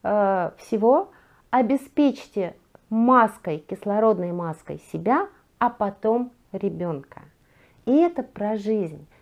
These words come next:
это про эволюцию. Сначала позаботьтесь о себе, и тогда у вас будут ресурсы позаботиться об окружающих. И все это прекрасные теории.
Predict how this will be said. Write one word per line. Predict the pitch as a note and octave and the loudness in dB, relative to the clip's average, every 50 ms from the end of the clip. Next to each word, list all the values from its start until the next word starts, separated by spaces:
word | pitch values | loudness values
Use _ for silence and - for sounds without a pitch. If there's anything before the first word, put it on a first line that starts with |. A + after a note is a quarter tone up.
| _ _ | _ _
это | - D#4+ E4+ E4 C#4+ B3+ | -4 -4 -2 -2 -4 -4
про | - - - A3 B3 C4 B3+ B3 | -2 -2 2 4 4 6 6 4
эволюцию. | A3+ A3+ A3+ A3+ A3+ A#3 G#3 E3 - - - - D3 C#3+ - _ _ _ _ _ | 4 2 2 2 2 2 2 0 -4 -10 -16 -16 -16 -16 -18 _ _ _ _ _
Сначала | C4 D4 G#4 G4+ - C#5 C5+ G4+ B3+ | 0 0 0 0 2 2 4 4 2
позаботьтесь | - - A3 A3 B3 D4 - G#4+ G#4+ G#4 G#4 - - A#3 - - | 2 0 0 4 4 4 6 8 6 6 6 2 -4 -6 -6 -6
о | A3 | -8
себе, | G#3+ - - A3+ G3+ F#3+ F#3+ E3+ - D3 - _ _ _ _ _ _ _ | -8 -6 -6 -6 -6 -4 -4 -6 -6 -8 -12 _ _ _ _ _ _ _
и | - A#3+ | -8 -2
тогда | - C#4 C4 C4 C4 C4+ C4+ B3+ A#3 | 0 0 0 2 4 4 4 6 4
у | A3 | 4
вас | G#3+ G#3+ G3+ | 2 0 0
будут | G3+ G3 G#3+ G#3+ G#3+ G#3 - | -2 -2 -2 -2 -2 -2 -6
ресурсы | A3 B3+ B3 - G4+ A4 G#4 - - - | -8 -8 -6 -2 0 0 0 -2 -6 -12
позаботиться | - - - F3+ F3+ F3+ F3 F3+ A3 B3+ B3 - G3+ - _ - E3 E3 | -10 -8 -6 -4 -4 -4 -4 -2 -4 -4 -6 -8 -12 -16 _ -8 -8 -6
об | D#3+ D#3+ | -6 -8
окружающих. | E3 - - - E3+ E3 D#3 C#3+ C#3 - - - - - _ _ _ _ _ _ _ _ _ _ _ _ _ _ _ - - _ _ _ _ _ | -10 -12 -12 -12 -10 -10 -8 -10 -10 -12 -14 -20 -20 -20 _ _ _ _ _ _ _ _ _ _ _ _ _ _ _ -20 -20 _ _ _ _ _
И | - E3+ | -14 -14
все | - - B3+ | -6 -2 2
это | E4+ A4 G#4+ F4+ | 2 2 2 2
прекрасные | - - - E3 - - F3 G#3 C4+ D#4 - - B3 G#3 - | -2 -6 -8 -10 -8 -4 0 0 0 0 0 -4 -6 -6 -6
теории. | - _ - E3 D#3+ D3+ D3 C#3+ D3 D3 D#3 F3 G#3 A3 | -10 _ -12 -10 -8 -8 -8 -8 -10 -12 -14 -16 -16 -18